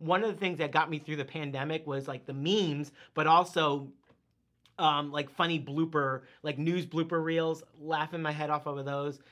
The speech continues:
Uh, it just kinda brought some joy to my life. So, yeah, there's a lot of good, a lot of positivity,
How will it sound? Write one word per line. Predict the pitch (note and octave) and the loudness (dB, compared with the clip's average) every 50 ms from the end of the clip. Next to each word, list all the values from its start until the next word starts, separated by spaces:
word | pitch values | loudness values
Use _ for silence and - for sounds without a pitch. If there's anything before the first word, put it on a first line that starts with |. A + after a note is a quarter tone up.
| - _ - | -20 _ -10
Uh, | C3+ C3+ C3+ C#3 C#3+ | -6 -6 -4 -4 -6
it | D3 C#3+ | -6 -8
just | C3 D3 C#3 - - | -8 -8 -10 -8 -8
kinda | - D3+ C#3 B2+ | -8 -8 -6 -6
brought | C#3 C#3 C3+ C#3 | -6 -6 -6 -6
some | - C3+ C3 | -8 -10 -8
joy | B2+ C3+ C3+ C#3 | -6 -4 -4 -4
to | C3+ - C#3 | -6 -8 -10
my | C3+ B2+ C3 | -10 -8 -6
life. | C3+ D3 D3 C3 B2 - | -6 -6 -6 -6 -8 -2
So, | - F3+ F3 | 0 2 2
yeah, | F#3 G3+ G#3 - - - - - - - - | 4 6 6 4 4 2 -8 -20 -20 -14 -10
there's | E3+ D#3 E3+ | -8 -4 -4
a | E3 E3 D#3+ | 0 2 4
lot | E3 F#3 | 4 4
of | G3 E3 C#3 | 2 0 0
good, | D3+ F3 F3 E3+ | 0 2 2 2
a | D#3+ | 4
lot | D#3+ D#3+ E3+ | 2 2 2
of | F3 E3 | 0 -2
positivity, | - - E3+ F3 E3+ F3 E3+ E3+ - F3 E3 C#3+ D3+ C#3+ D3 D3 D3+ C#3+ | 0 2 2 2 2 -2 -8 -8 -4 -2 -2 0 0 -2 -2 -4 -4 -6